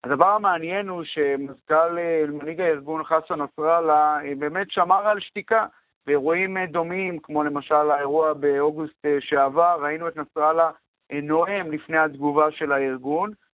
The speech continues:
ונסראללה בסוף השבוע הזה מצא זמן, אה, להתגייס למאבק בקור-, בקורונה בלבנון, יש שם עלייה במקרי התחלואה, אה, ומי שדווקא באמת, אה, נשלח למערכה התקשורתית הוא סגנו נעים קאסם, שאתמול, כאמור, אה,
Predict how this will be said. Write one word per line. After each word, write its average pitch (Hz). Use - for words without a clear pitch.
ונסראללה 165
בסוף 151
השבוע 160
הזה 160
מצא 160
זמן, 160
אה, 165
להתגייס 156
למאבק 143
בקור-, 151
בקורונה 143
בלבנון, 143
יש 143
שם 135
עלייה 135
במקרי 139
התחלואה, 139
אה, 135
ומי 151
שדווקא 196
באמת, 165
אה, 170
נשלח 190
למערכה 170
התקשורתית 185
הוא 175
סגנו 170
נעים 165
קאסם, 156
שאתמול, 196
כאמור, 202
אה, 180